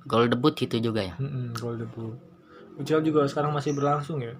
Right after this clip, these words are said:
Speaker 1: Hmm.
Speaker 2: Babak enam belas besar belum dilaksanain nih.
Speaker 1: Nanti Februari
Speaker 2: Wah,
Speaker 1: kayak.
Speaker 2: seru banget nih pastinya. Tapi saya nggak ada Barca ya gitu.
Speaker 1: <laughs>
Speaker 2: Barca,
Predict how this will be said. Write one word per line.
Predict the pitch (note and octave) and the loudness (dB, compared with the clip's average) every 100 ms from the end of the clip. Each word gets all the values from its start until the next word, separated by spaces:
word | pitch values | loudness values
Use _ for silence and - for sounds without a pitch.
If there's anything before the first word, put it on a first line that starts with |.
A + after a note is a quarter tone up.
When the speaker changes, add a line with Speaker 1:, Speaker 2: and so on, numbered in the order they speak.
| - - | -18 -16
Speaker 1:
Hmm. | G2+ | -6
Speaker 2:
Babak | B2+ C3+ D#3 | -2 0 0
enam | C#3 C3+ | 0 0
belas | C3 C3 | -2 -2
besar | C#3 E3 | -4 -4
belum | D#3 D3 C#3 | 0 0 0
dilaksanain | C3 C3 - _ _ C3+ B2+ C3 C#3 C#3 | -2 -4 -10 _ _ -6 -4 -2 -2 -2
nih. | A#2+ A2+ - | -6 -10 -8
Speaker 1:
Nanti | A2+ A#2+ A2 | -6 0 -2
Februari | G2 A#2 A2 A#2+ B2 F#2 | 0 -2 2 2 2 -4
Speaker 2:
Wah, | - C3+ B2 | -6 -8 -6
Speaker 1:
kayak. | G2+ F#2+ - - - - | -6 -8 -12 -14 -16 -16
Speaker 2:
seru | - B2 | -8 -6
banget | A#2+ B2+ C3 | -2 -2 -4
nih | C3+ | -8
pastinya. | B2+ B2 B2+ B2 - _ _ _ | -10 -10 -12 -12 -16 _ _ _
Tapi | - D3 | -10 -4
saya | F#3+ | -2
nggak | G3 F#3 | 0 0
ada | F3 | 0
Barca | F#3 D3 | 0 -2
ya | B2+ | -4
gitu. | B2 A2 - - - G2 | -6 -8 -10 -8 -6 -6
Speaker 1:
<laughs> | - - - | -8 -14 -6
Speaker 2:
Barca, | C3+ C#3 | -2 0